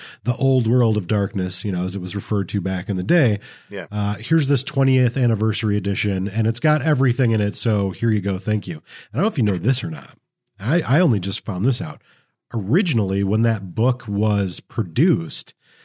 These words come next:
Speaker 1: it was actually two different books. It was the, uh, I guess, you know, what, what, however they were printing them,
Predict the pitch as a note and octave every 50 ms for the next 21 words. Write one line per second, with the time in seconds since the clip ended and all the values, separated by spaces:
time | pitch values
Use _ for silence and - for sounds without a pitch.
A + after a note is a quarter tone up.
0 | _ _ _ _ - D3+ E3 E3+ - - _ - C3 B2 A2 A2+ G2 A#2+ C#3 E3+
1 | F3 - - D3 A2+ G#2+ G2 F#2+ F#2+ - _ _ - - - F3+ G3+ F#3 C3 G2+
2 | F#2+ F2+ E2+ - _ _ _ _ - A2+ A2 G#2 B2+ B2 - A#2 G2+ F#2 F#2 A2
3 | B2+ A#2 E2 - - - - - _ _ _ _ _ _ - A#2 B2+ B2+ B2 B2+
4 | A#2+ A2+ G2+ - - - _ _ _ _ _ _ - A2 B2+ A#2 B2 C3 B2 A#2+
5 | A#2+ A2 B2+ D3 D3 B2+ - - - - - - A2+ - C3+ C3+ A2 G#2 G#2 A2
6 | B2 G#2+ G2+ A#2+ A2 A#2+ B2 C3 C3 G#2 B2 C3 C3+ C3+ B2+ C3 B2+ B2+ A2+ G#2
7 | - - - A#2 A2+ A2+ C#3+ C#3+ D#3 E3+ F#3+ G3 F#3+